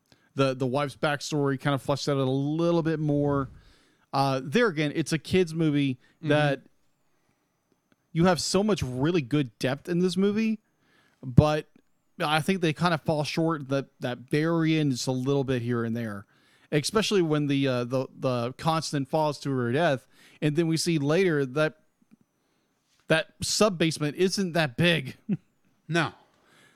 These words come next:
Speaker 1: So it's, it's a li-, it's a little jarring and confusing in some fashion, the form towards the third act. Like, granted, the story ends very well.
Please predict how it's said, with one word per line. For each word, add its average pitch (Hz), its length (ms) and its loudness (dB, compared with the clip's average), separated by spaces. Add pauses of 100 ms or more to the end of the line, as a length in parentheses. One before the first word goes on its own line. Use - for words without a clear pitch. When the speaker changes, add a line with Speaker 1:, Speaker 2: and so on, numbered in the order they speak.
(120)
Speaker 1:
So 165 440 2
it's, 170 220 0
it's 196 260 -2
a 196 100 2
li-, 196 260 2
it's 175 120 -2
a 196 80 4
little 214 480 -2 (320)
jarring 185 680 2
and - 0 - (120)
confusing 147 480 0
in 131 100 0
some 165 220 -2
fashion, 139 380 0
the 131 60 -4
form 147 320 -4
towards 143 360 -4
the 131 80 -4
third 139 280 0
act. 139 360 -2 (340)
Like, 185 160 4
granted, 214 300 0 (100)
the - 80 -2
story 214 380 2
ends 170 240 2
very 160 340 2
well. 139 380 0